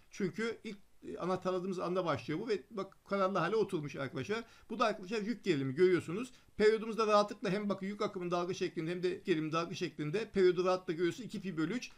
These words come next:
Ama bakın arkadaşlar diyot akımının dalga şeklinde periyodumuz iki pi bölü üç değil sevgili arkadaşlar. Arkadaşlar şimdi de üç fazlı yarım dalga kontrollü doğrultucuya bakalım. Yine yükümüz L R ama diyotları kaldırdık, yerlerine tristör koyduk arkadaşlar. Aynı çalışma mantığı gibi düşünün.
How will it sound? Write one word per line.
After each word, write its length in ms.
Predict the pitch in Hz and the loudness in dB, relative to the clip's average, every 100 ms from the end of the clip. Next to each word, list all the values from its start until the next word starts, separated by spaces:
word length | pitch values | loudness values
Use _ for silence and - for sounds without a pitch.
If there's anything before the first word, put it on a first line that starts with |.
| - 170 | -8 -2
Ama 200 | 185 185 | 0 0
bakın 220 | 214 185 | -2 -2
arkadaşlar 520 | 175 175 156 214 220 - - 202 | -2 -4 -4 -4 -4 -10 -8 0
diyot 240 | 226 226 | 0 0
akımının 240 | 185 165 | -2 -2
dalga 200 | 160 175 | -2 -2
şeklinde 340 | 175 175 170 160 | -2 -6 -4 -4
periyodumuz 580 | 160 175 175 185 240 - - - | 0 4 6 4 -2 -8 -16 -12
iki 200 | 208 202 | -10 -8
pi 160 | 190 | 2
bölü 160 | 175 160 | 2 2
üç 240 | 156 - | -4 -4
değil 260 | 208 156 110 | 0 0 -2
sevgili 320 | - 139 127 | -4 -2 -2
arkadaşlar. 420 | 127 135 120 - - _ _ _ _ - - - - | -4 -8 -10 -14 -18 _ _ _ _ -20 -20 -20 -10
Arkadaşlar 460 | - 160 196 196 196 | -6 -4 -2 0 -2
şimdi 300 | - 208 190 | 0 -2 0
de 40 | |
üç 220 | 190 202 - | 0 0 -2
fazlı 360 | 185 175 175 | 0 0 2
yarım 380 | 175 165 196 202 | 2 4 2 2
dalga 360 | 156 147 185 - | 2 2 -2 -2
kontrollü 800 | 180 165 - 180 180 185 180 - _ - | -2 -2 2 2 6 6 4 -2 _ 0
doğrultucuya 560 | 151 147 - 123 139 120 | 2 2 0 0 2 2
bakalım. 420 | 127 151 190 262 | 0 -2 -2 -2
Yine 200 | 196 202 | 2 4
yükümüz 540 | 190 180 190 170 139 | 2 0 -2 -2 2
L 20 | 165 | 4
R 420 | 180 160 180 233 | 4 4 2 2
ama 280 | 165 175 147 | 0 0 4
diyotları 440 | 175 180 185 175 | 6 6 2 0
kaldırdık, 440 | 175 160 143 135 120 | 0 0 0 -2 0
yerlerine 400 | 151 156 143 123 | 0 0 -2 -4
tristör 500 | 139 147 - 196 190 | -6 -8 0 0 2
koyduk 340 | 151 147 185 - | 0 0 -2 -2
arkadaşlar. 400 | 147 147 135 190 | -4 -2 -2 -2
Aynı 320 | 247 277 240 | -2 0 -2
çalışma 340 | 208 202 220 208 | -2 -2 -2 0
mantığı 320 | 190 165 175 | 0 2 0
gibi 240 | 147 127 | 0 -2
düşünün. 380 | 120 143 180 269 | -4 -2 -2 -2